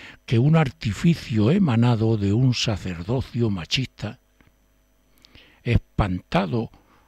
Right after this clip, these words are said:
por la posibilidad de que la historia se escribiera como que el hombre, en un principio, estaba supeditado a la mujer, aunque solo fuera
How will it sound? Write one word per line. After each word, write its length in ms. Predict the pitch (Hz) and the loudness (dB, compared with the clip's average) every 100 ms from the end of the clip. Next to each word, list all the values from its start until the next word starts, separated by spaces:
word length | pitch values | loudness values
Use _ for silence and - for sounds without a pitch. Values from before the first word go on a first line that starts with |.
| - | -6
por 160 | - 127 | 0 2
la 100 | 120 | 2
posibilidad 760 | 110 110 117 104 104 104 156 131 | 2 0 0 -2 -2 0 0 0
de 180 | 113 | -4
que 160 | - 107 | -4 -6
la 120 | 95 | -6
historia 600 | 92 - 143 135 98 87 | -10 -2 -2 -2 -6 -8
se 180 | - 110 | -6 -6
escribiera 800 | 101 - 107 101 147 143 104 - _ _ _ | -8 -10 -8 -4 -2 -2 -4 -8 _ _ _
como 300 | - 127 120 | 2 4 4
que 120 | 110 | 2
el 100 | 113 | 4
hombre, 440 | 202 196 82 76 - _ _ _ | 4 4 0 -8 -12 _ _ _
en 180 | - 113 | 0 2
un 160 | 120 | 2
principio, 800 | - 104 92 - 85 - - - _ _ _ _ _ - | 2 -2 -2 -2 -4 -4 -10 -10 _ _ _ _ _ -10
estaba 440 | 110 - 156 160 117 | -8 -2 0 0 0
supeditado 800 | 117 95 101 98 104 117 104 | -2 -2 -4 -4 -4 -4 -4
a 40 | 87 | -4
la 120 | 110 | -4
mujer, 440 | 110 - 101 80 _ _ _ _ _ _ _ _ _ _ _ _ _ _ _ - - | -6 -6 -10 -10 _ _ _ _ _ _ _ _ _ _ _ _ _ _ _ -20 -8
aunque 320 | 123 120 120 | 0 2 2
solo 260 | - 208 160 | 4 4 4
fuera 440 | 170 160 165 185 | 6 6 6 2